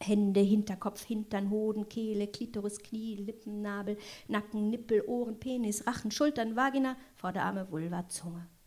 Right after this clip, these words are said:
Ein Körper, der einen anderen Körper begehrt, der so oder so beschaffen, am Ende womöglich das Gedicht ist. Was ist denn des Gedichts Geschlecht?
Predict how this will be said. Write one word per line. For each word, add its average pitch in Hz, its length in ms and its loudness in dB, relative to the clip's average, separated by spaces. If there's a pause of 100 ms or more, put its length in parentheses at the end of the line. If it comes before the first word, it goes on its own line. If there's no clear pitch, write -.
(800)
Ein 202 140 -4
Körper, 233 440 -2 (1040)
der 233 120 6
einen 233 160 4
anderen 277 260 4
Körper 240 260 4
begehrt, 240 440 6
der 185 80 4
so 233 200 0
oder 190 220 0
so 226 120 -2
beschaffen, 233 440 -2
am 208 80 0
Ende 320 320 8
womöglich 233 380 2
das 226 200 -6
Gedicht 302 440 -4
ist. - 220 -10 (1600)
Was 214 140 -4
ist - 240 -6
denn 226 300 -2
des - 320 -6
Gedichts 196 440 -6
Geschlecht? 208 480 -6